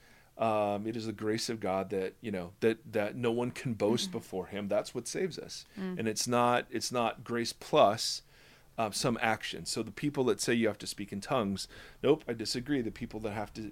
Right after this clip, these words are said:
Speaker 1: say that you have to have a second blessing, nope, I disagree. The people that say you have to have, uh, they have to be baptized, or specifically, no, I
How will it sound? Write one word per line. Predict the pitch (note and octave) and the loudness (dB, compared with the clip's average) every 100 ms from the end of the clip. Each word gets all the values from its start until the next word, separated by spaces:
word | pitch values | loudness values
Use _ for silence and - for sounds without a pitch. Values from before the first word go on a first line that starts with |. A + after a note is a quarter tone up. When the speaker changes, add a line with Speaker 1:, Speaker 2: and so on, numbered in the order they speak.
| G2+ | -8
Speaker 1:
say | - B2+ | -2 0
that | A#2 G#2+ | 0 0
you | A#2 | 2
have | A#2+ - | 2 2
to | |
have | A#2 | 0
a | G#2 | 0
second | - A#2 A2 | -2 -4 -6
blessing, | B2+ D3 - E2 F#2+ | 4 4 4 -2 2
nope, | A#2 C#3+ | 2 2
I | G2+ | -2
disagree. | A2 A#2 D3 | -4 -6 -6
The | G#2+ | -8
people | A#2 A2+ A#2 | -6 -4 -4
that | |
say | - | -2
you | A#2 A#2 | 0 0
have | G#2+ | 2
to | A2 | 2
have, | G#2+ - - - - - - | 2 -2 -20 -20 -20 -20 -2
uh, | A2+ G#2 | 0 2
they | B2 | 0
have | A#2+ | 0
to | C3 | 0
be | A#2+ | 2
baptized, | B2 - - F2+ F2 - - | 4 2 0 -4 -4 -10 -8
or | A2+ G2+ - | -6 -4 -6
specifically, | - A#2+ - C#3+ - - F2+ | -4 0 0 0 -4 -8 -6
no, | B2+ D3+ | -2 -2
I | D#2 | -2